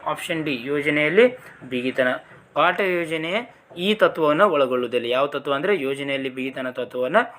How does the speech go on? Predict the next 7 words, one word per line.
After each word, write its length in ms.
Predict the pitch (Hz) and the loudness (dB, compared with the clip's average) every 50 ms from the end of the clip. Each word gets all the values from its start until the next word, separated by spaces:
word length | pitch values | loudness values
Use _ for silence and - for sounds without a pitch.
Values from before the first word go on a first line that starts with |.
| _ _ - | _ _ -2
ಒಳಗೊಳ್ಳುವುದಿಲ್ಲ. 1000 | 143 131 127 120 120 120 120 117 110 113 107 127 131 120 120 117 120 - - - - - - - | 2 2 4 4 2 0 0 -2 -2 -4 -4 -4 -4 0 0 0 0 -2 -10 -20 -20 -20 -18 -8
ಉಳಿದಂತೆ 640 | - 160 185 202 180 165 131 127 - 175 214 220 - - | 0 2 2 4 4 4 2 2 0 0 0 0 -2 -10
ವಿದ್ಯಾರ್ಥಿಗಳ 580 | 131 120 107 143 139 139 143 - 156 147 147 151 | -12 -6 0 2 2 2 2 0 -2 0 0 0
ಜ್ಞಾನ 360 | 139 139 143 147 151 151 151 151 160 - - _ - - _ - | 0 2 0 2 2 2 0 -2 -4 -6 -12 _ -20 -20 _ -8
ಮತ್ತೆ 500 | - 120 - 160 143 147 - - _ _ - - _ - - _ _ _ _ - - - - _ _ _ _ _ | -6 -2 0 2 0 0 -2 -6 _ _ -20 -20 _ -20 -20 _ _ _ _ -20 -20 -20 -20 _ _ _ _ _
ಉದ್ದೇಶಗಳ 580 | - 120 110 120 139 143 135 - 156 147 156 151 | -12 -10 -2 0 2 2 2 2 2 4 4 2
ಸ್ಪಷ್ಟತೆ 720 | 143 - - 151 143 - 160 147 143 151 151 151 147 | 2 2 -2 -2 0 0 -2 0 2 2 0 0 -2